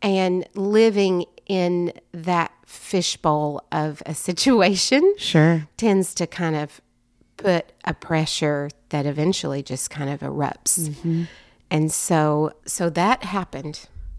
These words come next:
Speaker 1: and in our lives. So, I mean, ministry continued to
Speaker 2: Mm-hmm.
Speaker 1: evolve over those years and get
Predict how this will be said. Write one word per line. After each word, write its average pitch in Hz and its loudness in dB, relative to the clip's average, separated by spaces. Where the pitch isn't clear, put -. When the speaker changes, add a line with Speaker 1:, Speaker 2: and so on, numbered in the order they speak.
Speaker 1:
and 160 0
in 185 2
our 147 2
lives. 127 -6
So, 165 -4
I 175 -8
mean, 170 0
ministry 208 0
continued 170 -6
to 151 -6
Speaker 2:
Mm-hmm. 160 -2
Speaker 1:
evolve 196 4
over 160 -8
those 165 -10
years 170 -10
and 180 2
get 175 -2